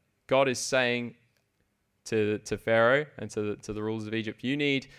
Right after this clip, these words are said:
to let my firstborn son Israel go out of Egypt. He needs to be set free, set free from this slavery, and sent out of Egypt,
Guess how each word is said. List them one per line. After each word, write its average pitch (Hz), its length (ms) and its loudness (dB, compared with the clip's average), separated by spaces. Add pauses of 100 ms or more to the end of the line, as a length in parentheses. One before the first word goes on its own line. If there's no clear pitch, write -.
(220)
to 113 120 -2
let 117 220 0
my 113 240 -2
firstborn 110 540 -6
son 101 280 -6
Israel 95 600 -6
go 90 240 0 (500)
out 113 160 2
of 104 100 -6
Egypt. - 440 -10 (100)
He 113 80 -8
needs 113 160 -8
to 110 80 -12
be 107 80 -6
set - 280 -2
free, 117 400 0
set - 260 -4
free 127 200 -6
from 113 180 -6
this 107 140 -4
slavery, 101 580 -2 (400)
and 98 160 -10
sent 110 280 -4
out 110 220 2
of 104 80 0
Egypt, 98 460 -6